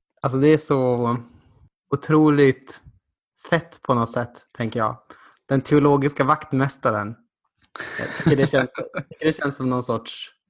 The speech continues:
Speaker 1: bildningsroman eller någonting. Så. Generationsroman skulle det kunna vara.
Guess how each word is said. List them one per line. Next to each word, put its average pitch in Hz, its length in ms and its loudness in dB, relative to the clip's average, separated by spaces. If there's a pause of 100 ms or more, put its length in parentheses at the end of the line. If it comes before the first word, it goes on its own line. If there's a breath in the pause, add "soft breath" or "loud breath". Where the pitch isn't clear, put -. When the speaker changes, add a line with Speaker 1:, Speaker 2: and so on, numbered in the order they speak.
(220)
Speaker 1:
bildningsroman 123 960 2
eller 110 160 -4
någonting. 107 420 -8 (120)
Så. - 200 -12 (640)
Generationsroman 135 1300 4
skulle 113 180 -2
det 110 40 -4
kunna 113 180 -6
vara. 110 140 -6